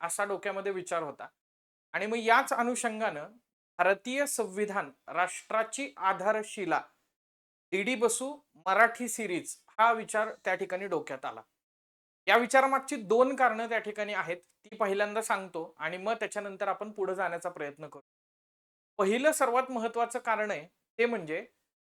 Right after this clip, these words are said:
भारतीय संविधानाची पंच्याहत्तरी आपण नुकतीच साजरी केली. ते संविधान लागू होऊन जवळपास पंच्याहत्तर वर्ष त्या ठिकाणी झाले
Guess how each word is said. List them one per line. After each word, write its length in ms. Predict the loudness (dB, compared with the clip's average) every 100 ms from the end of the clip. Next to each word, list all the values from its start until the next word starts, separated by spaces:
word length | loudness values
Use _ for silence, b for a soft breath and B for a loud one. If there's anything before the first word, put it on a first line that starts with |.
| _
भारतीय 400 | 4 4 2 -2
संविधानाची 760 | 0 0 0 -2 0 0 -2 -6
पंच्याहत्तरी 880 | -4 -2 -2 0 0 0 -2 -2 -8 _ _ _ -2
आपण 400 | 0 0 -2 -4 -14
नुकतीच 460 | -8 -8 -6 -8 -6
साजरी 320 | -6 -6 -8
केली. 240 | -12 -16 _ _ _ -10
ते 40 |
संविधान 480 | -4 -2 -2 0 0
लागू 360 | 4 2 2
होऊन 340 | -2 -4 -6 -6
जवळपास 500 | 0 0 0 -4 -4
पंच्याहत्तर 640 | -8 -8 -4 -4 0 0
वर्ष 360 | 2 2 2 0
त्या 180 | -2 -2
ठिकाणी 340 | -2 -8 -8
झाले 260 | -8 -10